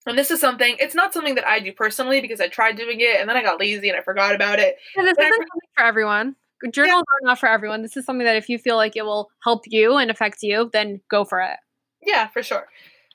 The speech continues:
Speaker 1: Um, if you're like me and you're gonna get, and you get lazy with it after a couple of tries, you know, don't, don't stress about it. But if you wanna try it out, I would say you get a really pretty journal with, like,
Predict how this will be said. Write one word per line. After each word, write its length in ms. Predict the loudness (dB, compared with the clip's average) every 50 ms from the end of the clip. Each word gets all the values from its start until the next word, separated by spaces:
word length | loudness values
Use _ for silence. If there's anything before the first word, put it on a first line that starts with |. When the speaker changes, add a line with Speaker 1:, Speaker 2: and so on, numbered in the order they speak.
| 0
Speaker 1:
Um, 540 | 2 4 4 4 4 2 0 -2 -6 -12 -6 -4
if 120 | -2 -2 2
you're 100 | 2 2
like 120 | 2 2 2
me 140 | -2 -2 0
and 80 | 0 -2
you're 100 | -2 -2
gonna 160 | -4 -4 -2
get, 300 | -2 0 0 0 -2 -4 -6 -10
and 100 | -10 -6
you 60 | -2
get 180 | -2 -2 -2
lazy 260 | -4 -6 -8 -8 -10 -10
with 160 | -10 -6 -2
it 160 | -2 -2 0
after 380 | 0 0 0 0 -2 -4 -4 -4
a 40 | -2
couple 260 | -2 -4 -2 -2 -6
of 80 | -8 -4
tries, 340 | -2 0 2 2 2 0 -2
you 80 | -4
know, 240 | 0 0 0 0 0
don't, 280 | 2 2 2 2 0 -4 -10 _ _ _ _
don't 140 | -4 -4 0
stress 240 | 0 0 0 0 0
about 260 | 0 0 0 0 -2
it. 120 | -2 0 0
But 200 | 0 0 0 0 0
if 220 | -2 -2 -2 -4
you 120 | -6 0 2
wanna 220 | 2 2 2 0
try 240 | 0 0 2 2 4
it 80 | 2 4
out, 220 | 2 2 2 0 -2
I 100 | -2 -2
would 140 | -2 -4 -4
say 160 | -2 -2 -2
you 100 | -2 -2
get 140 | -4 -4 -4
a 60 | -2
really 240 | -4 -2 -2 -2 -4 -2
pretty 260 | -2 -2 0 0 0
journal 420 | 2 0 0 0 0 0 0 0
with, 140 | -2 -4 -2
like, 220 | -2 -2 -2 -4